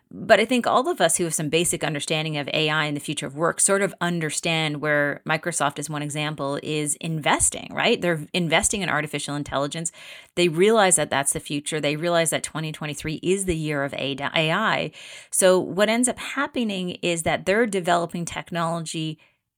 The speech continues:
you're right, that could potentially <laughs> replace the workers that they've employed for so long. It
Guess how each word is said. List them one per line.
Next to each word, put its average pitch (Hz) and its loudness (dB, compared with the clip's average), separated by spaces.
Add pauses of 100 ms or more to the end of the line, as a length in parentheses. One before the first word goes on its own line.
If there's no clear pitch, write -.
(220)
you're 160 0
right, 214 4
that - -4
could 285 -2
potentially 180 -4
<laughs> - -20
replace 240 8
the 285 4
workers 269 2
that - 2
they've 175 0
employed 196 2
for 185 -4
so 160 4
long. 147 0
It - -12